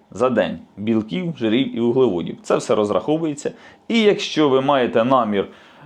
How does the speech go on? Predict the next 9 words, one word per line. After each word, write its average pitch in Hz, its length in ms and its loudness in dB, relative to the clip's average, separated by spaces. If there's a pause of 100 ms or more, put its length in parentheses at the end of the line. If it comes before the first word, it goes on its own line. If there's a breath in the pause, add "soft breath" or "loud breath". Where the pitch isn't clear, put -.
(100)
е, 110 340 4
зменшити 123 600 0
свою 131 320 2
вагу, 165 400 0 (220 loud breath)
вам 190 280 0
просто 202 480 2
потрібно 131 520 0
зробити 104 480 0
дефіцит 135 760 0